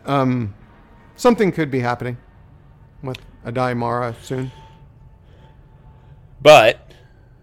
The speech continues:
Speaker 1: And then something could be happening with the two other guys. I'd, I'd say,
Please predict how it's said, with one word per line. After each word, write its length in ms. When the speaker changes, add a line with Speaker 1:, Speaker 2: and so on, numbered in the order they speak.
Speaker 1:
And 180
then 220
something 320
could 140
be 80
happening 400
with 180
the 60
two 240
other 140
guys. 380
I'd, 300
I'd 220
say, 520